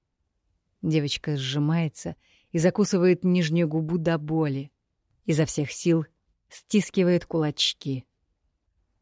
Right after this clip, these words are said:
Острые, клиньями заточенные ногти вонзаются в мягкие ладошки, оставляя малиновые ямки,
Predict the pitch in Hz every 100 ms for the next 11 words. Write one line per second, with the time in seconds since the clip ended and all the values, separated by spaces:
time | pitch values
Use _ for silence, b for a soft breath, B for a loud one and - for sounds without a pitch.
0 | _ 185 175 - - 143 139 143 - _
1 | _ - 165 165 160 147 156 160 170 151
2 | 156 143 147 170 - 165 151 b b b
3 | - 185 190 196 190 - 160 165 165 -
4 | 151 143 139 156 - 160 - _ _ _
5 | _ _ 180 190 196 190 170 165 180 165
6 | 160 147 139 135 123 - 131